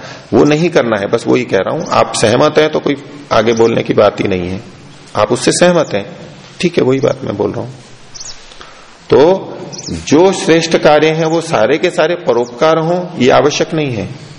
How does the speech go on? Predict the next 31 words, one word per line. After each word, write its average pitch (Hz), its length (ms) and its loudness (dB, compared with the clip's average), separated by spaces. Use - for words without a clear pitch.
कुछ - 180 -2
श्रेष्ठ - 260 -2
कार्य 143 260 0
हैं 160 200 -2
जो 135 100 0
हम 113 120 -4
अपने 110 280 0
लिए 180 180 0
करते - 340 -6
हैं, 110 160 -14
कुछ 120 160 -4
श्रेष्ठ 143 260 -4
कार्य 143 260 2
हैं 139 160 -6
हम 98 120 -8
दूसरों 101 360 -4
के 104 140 -4
लिए - 160 -4
करते - 340 -12
हैं। 135 60 -16
श्रेष्ठ 135 240 0
कार्य 160 220 2
दो 165 160 2
प्रकार 98 400 -4
के, - 120 -6
अपने - 340 -2
लिए 190 320 -2
और 101 160 -2
दूसरे - 260 -2
के - 160 -10
लिए। 104 120 -14